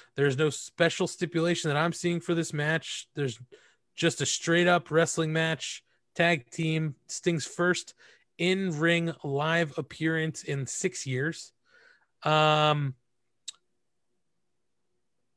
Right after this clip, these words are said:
I mean, listen, is this the spot for Sting and Darby Allin to win in front of a live crowd? G-, you know, give that to Sting? I think so, but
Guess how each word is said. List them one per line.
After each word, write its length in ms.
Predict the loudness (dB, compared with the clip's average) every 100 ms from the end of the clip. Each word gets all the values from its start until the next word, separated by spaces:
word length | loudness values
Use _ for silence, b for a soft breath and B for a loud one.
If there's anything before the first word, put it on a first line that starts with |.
| -2
I 100 | 0
mean, 360 | 2 0 -2 0
listen, 420 | 0 2 0 -2 0
is 180 | 0 2
this 180 | -2
the 120 | 0 -6
spot 400 | 0 2 2 0
for 160 | -6
Sting 320 | -6 -4 -4 -4
and 100 | 0
Darby 380 | 0 2 0
Allin 320 | -4 -2 -4 -4
to 180 | -2 0
win 400 | 2 2 -2 -6 _ _ _ _
in 160 | -4 -2
front 200 | 0 0
of 60 |
a 60 | 2
live 320 | 0 -2 -4
crowd? 500 | 0 2 4 2 -2
G-, 160 | -10 -6
you 140 | -2
know, 120 | 0 0
give 220 | -2 0
that 200 | -2 -2
to 80 | -6
Sting? 380 | -4 -2 -2 -6 B B -6
I 140 | -2
think 320 | -2 0 -2 -2
so, 440 | 0 4 4 0 b b _ _
but 540 | 6 8 6 2 -10